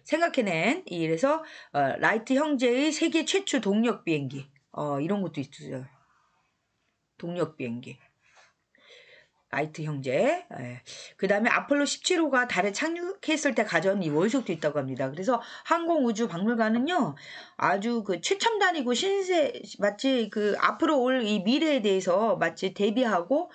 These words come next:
또 어떻게 하면 더 좋은 방향으로 나갈 수 있-, 있느냐, 우리의 기술이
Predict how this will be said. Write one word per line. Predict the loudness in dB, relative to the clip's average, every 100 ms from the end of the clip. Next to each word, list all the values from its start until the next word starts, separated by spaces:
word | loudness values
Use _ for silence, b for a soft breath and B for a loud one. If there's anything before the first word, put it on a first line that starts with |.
| B B -2
또 | 2
어떻게 | 2 2 0 2
하면 | 0 0
더 | 0
좋은 | 0 0 2
방향으로 | 0 -2 -2 0
나갈 | 0 2 0
수 | -2 -8
있-, | -8 -10 -10
있느냐, | -10 -8 -8 -6 -2 -2 -2 -4
우리의 | -6 -6
기술이 | -4 -6 -4 -4 0 0